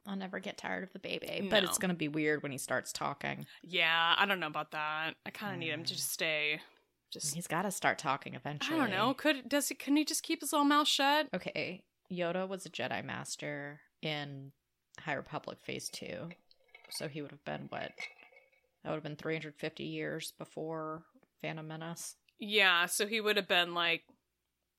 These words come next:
Speaker 2: five hundred-ish years old?
Speaker 1: Uh, I think between four and four fifty, right?
Speaker 2: Yeah, I don't know.
Speaker 1: Because he had the twenty-something.
Speaker 2: And we still don't actually know how old Yaddle is, do we?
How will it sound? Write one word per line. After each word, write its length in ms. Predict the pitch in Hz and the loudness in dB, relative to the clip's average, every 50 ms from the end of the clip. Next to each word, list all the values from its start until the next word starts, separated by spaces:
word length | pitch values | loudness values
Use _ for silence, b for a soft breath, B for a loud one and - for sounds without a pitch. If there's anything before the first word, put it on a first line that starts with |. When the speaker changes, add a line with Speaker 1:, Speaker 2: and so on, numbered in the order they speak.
| _ _ _ | _ _ _
Speaker 2:
five 380 | - - - 214 175 175 180 196 | -4 2 6 8 8 8 6 4
hundred-ish 760 | 226 220 226 240 247 247 254 254 262 269 262 - - - - - _ _ _ _ _ | 2 2 2 4 2 4 4 2 2 2 2 2 2 2 0 -2 _ _ _ _ _
years 280 | - 254 269 254 - - | -2 -2 -2 0 0 0
old? 260 | 262 262 262 269 240 247 - _ _ _ _ _ _ _ _ _ _ _ - - _ - 147 | 0 0 0 -2 -4 -6 -10 _ _ _ _ _ _ _ _ _ _ _ -20 -20 _ -16 -14
Speaker 1:
Uh, 160 | 151 180 208 | -12 -10 -10
I 100 | 208 226 | -10 -10
think 180 | - - 262 254 | -10 -12 -10 -6
between 340 | 269 220 - - 214 202 185 | -6 -6 -6 -6 -6 -6 -6
four 340 | - - 160 156 175 185 | -6 -6 -6 -4 -4 -4
and 120 | 170 143 139 | -6 -8 -10
four 200 | - - - 156 | -10 -8 -8 -10
fifty, 600 | - - - 160 - - - - 139 - 151 147 _ _ _ _ _ _ _ _ _ _ _ _ _ _ _ _ _ _ _ _ - | -10 -10 -14 -14 -12 -10 -10 -8 -8 -8 -10 -12 _ _ _ _ _ _ _ _ _ _ _ _ _ _ _ _ _ _ _ _ -10
right? 200 | 170 202 240 220 202 - - | -8 -8 -8 -10 -14 -10 -4
Speaker 2:
Yeah, 220 | 185 180 165 160 | -2 0 0 2
I 20 | 160 | 0
don't 120 | 147 147 | 0 -2
know. 180 | 151 147 147 160 | -4 -4 -4 -6
Speaker 1:
Because 280 | - 180 - - 185 - | -8 -10 -10 -10 -8 -6
he 60 | 185 | -6
had 100 | 170 165 | -6 -6
the 60 | - | -8
twenty-something. 880 | - - - 175 175 180 175 - - 180 175 - - 170 170 170 170 170 - _ - | -10 -10 -6 -6 -6 -4 -4 -6 -6 -8 -8 -8 -10 -10 -10 -10 -10 -12 -10 _ 4
Speaker 2:
And 100 | 277 277 | 6 8
we 80 | 339 403 | 8 8
still 260 | 392 - - 320 320 | 8 6 6 6 6
don't 220 | 302 453 494 - | 6 6 6 8
actually 320 | 294 285 277 - - 294 247 | 6 6 6 6 4 4 6
know 140 | 208 196 214 | 4 4 4
how 140 | 220 240 214 | 6 4 4
old 220 | 196 190 180 175 | 4 2 0 2
Yaddle 420 | 165 147 156 165 160 147 120 - - | 2 4 4 4 4 2 -2 -4 -6
is, 180 | - 175 190 - | -4 -4 -2 0
do 160 | - 151 143 | 0 0 0
we? 320 | 156 180 202 220 247 247 | 2 4 4 4 4 2